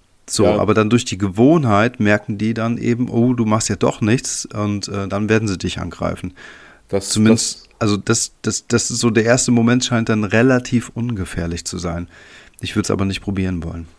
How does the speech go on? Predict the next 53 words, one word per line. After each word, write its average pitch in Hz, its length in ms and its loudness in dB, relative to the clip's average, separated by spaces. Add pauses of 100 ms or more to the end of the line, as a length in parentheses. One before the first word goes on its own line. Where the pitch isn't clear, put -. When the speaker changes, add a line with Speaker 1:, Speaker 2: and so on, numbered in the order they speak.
(160)
Speaker 2:
Ja, 90 100 -10
das 113 180 -4
sind 135 140 -4
so 113 80 -2
Tipps, 117 320 -4
die 110 180 -2
ich, - 260 -10
glaub 107 200 0
ich, - 80 -10
nicht 117 160 -8
beherzigen 110 500 0
würde, 107 220 0
nachdem 104 380 -2
ich 95 200 -6
auch 92 140 -4
schon 107 180 -4
gesehen 107 260 2
Speaker 1:
<laughs> 107 340 -4
Speaker 2:
hab, 110 120 -6
Speaker 1:
Nee. 92 140 -6 (220)
Speaker 2:
also 101 200 -4 (140)
wenn 110 80 -2
man 113 100 2
auch 113 120 2
schon 113 120 -6
gesehen 113 220 0
Speaker 1:
Nee. 117 60 4
Speaker 2:
hat, 101 140 -2
wie, 107 200 -2
wie 107 120 2
irgendwie 110 200 -4
Krokodile, 110 480 -2
weiß 104 180 2
ich 101 100 -12
nicht, 104 200 -6
irgendwelche, 107 460 -2
ähm, 101 760 -4
Wildtiere 110 600 0
angreifen, 101 520 -2
die 104 100 0
am 95 120 -2
Wasser, 101 480 -2
äh, 92 380 -4
irgendwie 65 640 -8
Wasser 104 280 0
Speaker 1:
Ja, 90 260 0
die 95 120 -4
Speaker 2:
schnappen - 60 2
Speaker 1:
sind 113 120 0
ja - 100 2
Speaker 2:
und - 100 -2
so. - 40 -18
Speaker 1:
auch - 60 -20